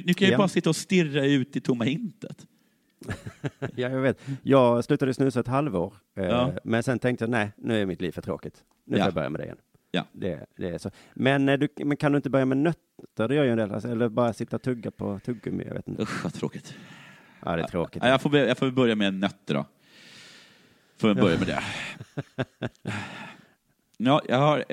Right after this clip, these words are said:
Speaker 1: jag har ganska mycket här på Hänt sen sist, så det har hänt ganska mycket sen sist. Eh, sen var jag på, eh, mitt första föräldramöte.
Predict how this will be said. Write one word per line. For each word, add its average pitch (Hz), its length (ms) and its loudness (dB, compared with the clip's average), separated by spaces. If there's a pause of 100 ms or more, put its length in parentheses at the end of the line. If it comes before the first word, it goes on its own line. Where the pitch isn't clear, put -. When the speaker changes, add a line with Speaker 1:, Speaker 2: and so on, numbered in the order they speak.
(140)
Speaker 1:
jag 120 100 -2
har - 60 2
ganska 165 280 0
mycket 160 300 2
här 202 140 0
på 107 160 2
Hänt 87 160 0
sen 73 100 -8
sist, 87 200 -4
så 113 60 -2
det 113 80 2
har 131 60 2
hänt 147 140 0
ganska - 180 -10
mycket 131 320 -6
sen - 100 -10
sist. - 120 -16 (960)
Eh, 113 300 4 (180)
sen 156 220 2
var 156 120 6
jag 147 120 2
på, 139 320 2
eh, 123 120 2 (180)
mitt 131 160 0
första - 340 -2
föräldramöte. 104 720 0